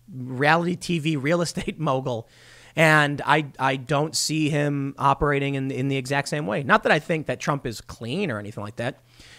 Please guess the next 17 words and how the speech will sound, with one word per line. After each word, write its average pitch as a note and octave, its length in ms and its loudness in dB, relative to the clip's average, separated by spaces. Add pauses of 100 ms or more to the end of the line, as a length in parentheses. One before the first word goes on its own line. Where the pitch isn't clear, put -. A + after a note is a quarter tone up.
(100)
I F#3 80 6
think A3+ 240 8
Trump F#3 400 4
is D3 640 0 (280)
crooked G3+ 280 4
in E3+ 140 0
much E3+ 220 2
the F3 80 0
way E3+ 140 0
most E3 400 0
businesses D3+ 480 -2
are, E3+ 220 2
seeking D3 380 -2
out C3 160 -2
loopholes, C#3 460 0
maximizing B2+ 680 -4
profits, - 580 -2